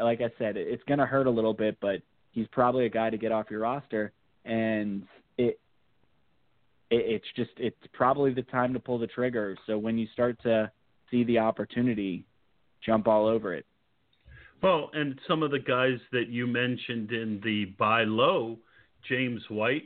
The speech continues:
Speaker 2: you might be able to get for Fitz. You might be able to, you
Speaker 1: Uh.
Speaker 2: certainly should be able to get Elijah McGuire. You might be able to get Jarvis Landry. So this was a really great segment. Uh, what do you think about, you know, you did this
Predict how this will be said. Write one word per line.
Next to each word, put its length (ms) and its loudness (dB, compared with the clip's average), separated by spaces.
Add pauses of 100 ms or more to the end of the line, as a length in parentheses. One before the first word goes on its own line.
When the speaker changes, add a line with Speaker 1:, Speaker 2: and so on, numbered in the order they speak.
Speaker 2:
you 100 -8
might 300 -2
be 140 2
able 180 0
to 60 -6
get 240 -2 (120)
for 220 -4
Fitz. 340 0 (520)
You 100 0
might 280 2
be 180 4
able 180 2
to, 80 0
you 160 -2
Speaker 1:
Uh. 160 2
Speaker 2:
certainly 500 0
should 160 -12
be 160 -2
able 200 -2
to 60 -6
get 260 -2
Elijah 520 -4
McGuire. 640 -2
You 80 -4
might 300 -4
be 160 -2
able 160 -6
to 80 -10
get 240 -8
Jarvis 540 -2
Landry. 640 2 (460)
So 200 4
this 280 2
was 180 2
a 80 0
really 480 2
great 320 0 (100)
segment. 480 -2 (360)
Uh, 100 -4
what 240 2
do 60 2
you 160 4
think 200 -2
about, 280 -4
you 140 -4
know, 120 0
you 220 -4
did 260 -6
this 140 -2